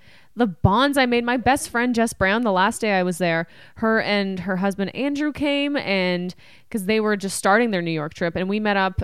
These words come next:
uh, Union Square and went to a bunch of bars, and he got us, like, a bottle of, like, champagne, like, a, it was either, like, Veuve Clicquot or Dom Perignon. Either way, I was drinking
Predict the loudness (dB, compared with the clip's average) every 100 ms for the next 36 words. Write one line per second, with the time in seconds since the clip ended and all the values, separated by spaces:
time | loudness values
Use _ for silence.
0 | -4 -2 0 -2 -4 -4 -4 -4 -2 -2
1 | 0 -2 -4 -4 -4 -4 -2 0 2 0
2 | -4 -16 -20 -8 -4 -2 0 0 0 0
3 | 0 0 2 4 4 2 2 0 0 -2
4 | -6 -4 -4 -4 -2 -2 0 0 -2 -2
5 | -2 -4 -4 -4 -2 0 2 0 0 -2
6 | 2 4 2 0 -4 -4 0 0 0 0
7 | 0 -2 -2 -2 -2 -2 -2 -2 -4 -2
8 | 0 0 0 -2 -6 -6 -6 -2 -4